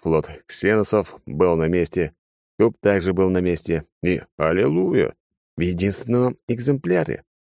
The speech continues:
Что удивительно, так это то, что численное превосходство также было у нас.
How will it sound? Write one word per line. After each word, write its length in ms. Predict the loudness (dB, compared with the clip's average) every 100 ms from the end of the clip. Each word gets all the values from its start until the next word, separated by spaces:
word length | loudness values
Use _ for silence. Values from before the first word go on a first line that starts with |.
| _ _ _ -10
Что 180 | -4
удивительно, 600 | -2 0 -2 0 0 0 -2 _
так 180 | -6 -2
это 140 | -4
то, 200 | 0 0
что 180 | 0 -6
численное 380 | -8 -6 -4 -4
превосходство 600 | 0 -2 0 -2 -2 -4
также 320 | -2 0 0
было 220 | 0 0 2
у 100 | 0
нас. 300 | -2 -4